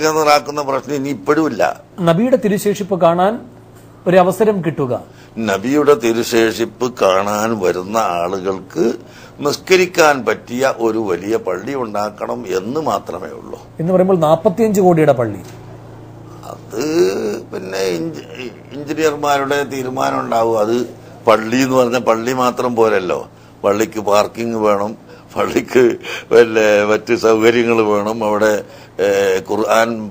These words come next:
Speaker 1: പഠനം, ഏ,
Speaker 2: ശ്രീ കാന്തപുരത്തിന്റെ
Speaker 1: ഇതെല്ലാം
Speaker 2: ട്രാക്ക് റെക്കോർഡ് നോക്കുമ്പോഴാണ്
Speaker 1: ഏ?
Speaker 2: ഈ പറയുന്ന ഉദ്ദേശം എവിടേക്കാണ് പോകുന്നത് എന്ന് സംബന്ധിച്ച വിമർശനങ്ങൾ ഉയരുന്നത്. മാവൂർ റോഡിൽ ജുമുഅയ്ക്ക് എന്ന് പറഞ്ഞുകൊണ്ടൊരു മസ്ജിദ് താങ്കൾ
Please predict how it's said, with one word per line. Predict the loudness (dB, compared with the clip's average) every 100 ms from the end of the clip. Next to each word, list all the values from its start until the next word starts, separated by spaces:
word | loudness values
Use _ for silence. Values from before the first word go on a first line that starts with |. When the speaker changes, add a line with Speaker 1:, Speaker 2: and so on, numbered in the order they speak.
| -6
Speaker 1:
പഠനം, | -2 -2 -4 -10 -12 -12 -6
ഏ, | -4 0
Speaker 2:
ശ്രീ | 2 4
കാന്തപുരത്തിന്റെ | 2 2 2 2 0 0 2
Speaker 1:
ഇതെല്ലാം | 4
Speaker 2:
ട്രാക്ക് | 4 4 2
റെക്കോർഡ് | 2 0 2
നോക്കുമ്പോഴാണ് | 0 0 2 2 0 -2 -4 0
Speaker 1:
ഏ? | 2 2 2
Speaker 2:
ഈ | 2
പറയുന്ന | 4 2 0 -2
ഉദ്ദേശം | -2 -2 -2 0
എവിടേക്കാണ് | 0 0 0 -2 -2
പോകുന്നത് | -2 -2 0 0
എന്ന് | 0 -2
സംബന്ധിച്ച | -4 -4 -4 -2
വിമർശനങ്ങൾ | -2 -2 -2 -2
ഉയരുന്നത്. | -2 -4 -10 -12 -14 -20 -12 2
മാവൂർ | 6 6 6 4 2
റോഡിൽ | -2 -4 -10 -16 -20 -14 -2
ജുമുഅയ്ക്ക് | 0 4 6 6 4 2 0 -4
എന്ന് | -2 0
പറഞ്ഞുകൊണ്ടൊരു | 0 0 -2 -2 -2
മസ്ജിദ് | -2 -2 0
താങ്കൾ | 0 0